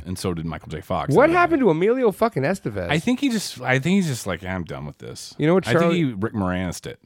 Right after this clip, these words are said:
Speaker 2: You know what Charlie Sheen's real name is?
Speaker 1: Charlie, uh, Estevez.
Speaker 2: Carlos Estevez.
Speaker 1: Yeah,
Speaker 2: Yeah.
Speaker 1: Charlie Estevez. Yeah.
Speaker 2: I might be a Rodriguez, Bobby.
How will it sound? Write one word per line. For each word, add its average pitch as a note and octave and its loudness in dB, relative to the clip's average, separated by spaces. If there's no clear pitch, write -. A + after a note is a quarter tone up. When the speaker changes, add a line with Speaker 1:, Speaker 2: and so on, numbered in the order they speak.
Speaker 2:
You C#3 0
know D3+ 2
what F3+ -2
Charlie D3+ 0
Sheen's D3+ -4
real D3+ -2
name D#3 -4
is? E3 -12
Speaker 1:
Charlie, F2 -6
uh, D#2 -8
Estevez. C#2 -12
Speaker 2:
Carlos G2+ -8
Estevez. F2 -16
Speaker 1:
Yeah, F2+ -10
Speaker 2:
Yeah. F2+ -14
Speaker 1:
Charlie F#2 -2
Estevez. - -12
Yeah. F2+ -4
Speaker 2:
I C#3 2
might F3+ 2
be C3+ 2
a B2+ 2
Rodriguez, C3 0
Bobby. F#2+ -6